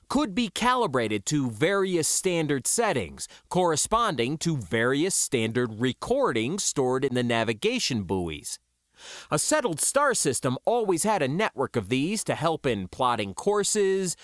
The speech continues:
dispersing nav updates, and accurately detecting the primary's gravity shadow. Networks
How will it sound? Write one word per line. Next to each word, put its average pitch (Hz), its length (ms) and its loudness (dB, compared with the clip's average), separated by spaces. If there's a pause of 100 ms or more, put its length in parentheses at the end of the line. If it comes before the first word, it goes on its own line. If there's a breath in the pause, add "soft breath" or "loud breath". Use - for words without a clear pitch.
(220 loud breath)
dispersing 120 760 0
nav 180 300 2
updates, 180 720 0
and 139 400 0
accurately 180 600 0
detecting 131 560 -2
the 113 80 2
primary's 131 640 0
gravity 180 460 0
shadow. 90 560 -4 (520 loud breath)
Networks 135 580 0